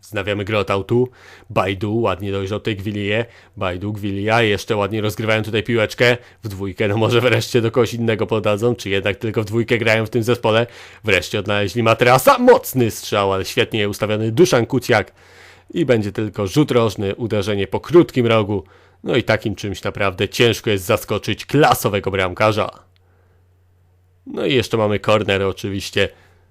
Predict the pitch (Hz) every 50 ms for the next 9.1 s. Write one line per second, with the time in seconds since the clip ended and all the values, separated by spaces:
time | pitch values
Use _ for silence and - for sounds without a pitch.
0 | _ _ _ - 104 101 - 104 101 98 92 90 - - - - - 117 117 117
1 | 113 113 - - - 120 110 113 107 107 101 - - 107 98 92 98 92 98 135
2 | 135 120 - 117 107 - 110 107 98 - 107 101 98 95 95 92 - 127 127 123
3 | - 120 117 113 98 98 107 101 95 - - - - - _ _ - 98 113 104
4 | 104 104 104 - - 113 101 - 101 104 - 110 98 - 107 - - 113 110 107
5 | - 120 117 - - 143 120 123 117 - 117 120 123 117 123 135 127 110 117 127
6 | 127 135 139 - - - - - _ - - 101 87 92 92 92 92 - 113 107
7 | 107 113 113 110 - 127 120 110 120 120 120 123 113 - 123 117 107 95 - _
8 | _ _ _ _ _ _ _ _ - - 220 214 202 - 208 214 226 208 156 131
9 | 107 90